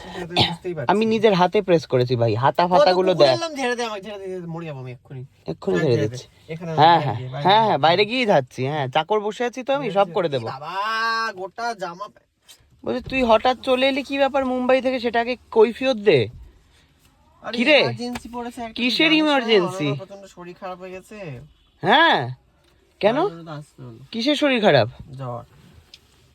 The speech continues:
Speaker 2: তো, তো, তো জ্বর তো সবারই, মানুষেরই হয় জ্বর।
Speaker 1: কাটছে না।
Speaker 2: ওই তো সেরে যাবে।
Speaker 1: তাই জন্য আমাকে চলে আসতে
Speaker 2: ভালো
Speaker 1: হলো।
Speaker 2: ডক্টর আমি দেখিয়ে দিতে পারি।
Speaker 1: সেটাই নিয়ে, নিয়ে যাবো, দে, অ্যাপয়েন্টমেন্টটা বুক করে দে।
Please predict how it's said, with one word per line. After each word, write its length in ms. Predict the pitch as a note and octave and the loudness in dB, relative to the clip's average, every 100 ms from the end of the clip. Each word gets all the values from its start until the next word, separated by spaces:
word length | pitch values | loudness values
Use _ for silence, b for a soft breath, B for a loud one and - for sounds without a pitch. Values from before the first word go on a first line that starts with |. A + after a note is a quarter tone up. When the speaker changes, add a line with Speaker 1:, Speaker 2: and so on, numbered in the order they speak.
| _ - | _ -10
Speaker 2:
তো, 80 | G#3 | -4
তো, 120 | G#3+ | -2
তো 160 | A3 | 0
জ্বর 520 | F#3 C3 A2+ G3 B3 C4 | 0 -2 4 6 6 4
তো 120 | C#4+ | 2
সবারই, 380 | D#4 E4 E4+ G#3+ | 4 4 6 4
মানুষেরই 480 | G#3+ C#4+ E4 A3+ | 4 2 0 2
হয় 160 | F3 C3+ | 2 2
জ্বর। 180 | A2+ G#2 | 2 -2
Speaker 1:
কাটছে 280 | - - D#3+ | -4 -10 -10
না। 320 | C3+ A2+ - _ _ _ _ _ _ - | -10 -10 -16 _ _ _ _ _ _ -8
Speaker 2:
ওই 100 | G3+ | -4
তো 100 | A3 | -2
সেরে 300 | E4+ F#4+ G4+ | 2 4 6
যাবে। 320 | F4 G3 C3 D3 _ _ _ | 6 6 2 -2 _ _ _
Speaker 1:
তাই 160 | C3+ C#3 | -12 -12
জন্য 200 | C3+ C#3+ | -10 -10
আমাকে 200 | C#3 C3+ | -12 -12
চলে 220 | B2+ A#2+ | -14 -12
আসতে 300 | B2 - E3 | -12 -12 0
Speaker 2:
ভালো 180 | G3+ C4+ | 2 4
Speaker 1:
হলো। 120 | B3+ | 4
Speaker 2:
ডক্টর 280 | B3+ - C#4 | 4 4 4
আমি 180 | C4 C#4 | 4 2
দেখিয়ে 280 | C4 D4+ | 0 0
দিতে 160 | C4+ G#3 | 0 2
পারি। 300 | D#3+ A2 A2 - _ _ _ _ - | 2 0 -4 -14 _ _ _ _ -18
Speaker 1:
সেটাই 220 | C#3+ C#3+ | -14 -10
নিয়ে, 280 | C#3 C#3 C#3 | -8 -8 -8
নিয়ে 180 | C3 | -8
যাবো, 280 | B2 A#2+ A#2 | -10 -10 -12
দে, 260 | A#2 C3 A#2+ C#3 | -12 -10 -10 -12
অ্যাপয়েন্টমেন্টটা 540 | C3 C3 C3+ C3 B2+ | -12 -10 -10 -8 -10
বুক 180 | B2+ C3 - | -12 -14 -14
করে 200 | B2+ A#2 | -12 -10
দে। 160 | A2 | -12